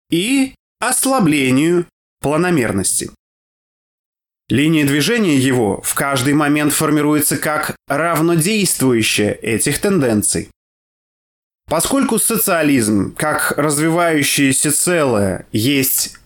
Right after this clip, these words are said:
планомерное хозяйство, а элементы стихийности —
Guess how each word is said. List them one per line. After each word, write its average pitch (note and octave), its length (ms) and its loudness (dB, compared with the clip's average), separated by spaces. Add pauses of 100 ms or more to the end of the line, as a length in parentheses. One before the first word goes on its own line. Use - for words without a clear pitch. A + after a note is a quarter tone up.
планомерное D3 840 0
хозяйство, B2 760 -4 (1080)
а C#3 280 -4
элементы F3+ 680 0
стихийности — C#3 1040 -2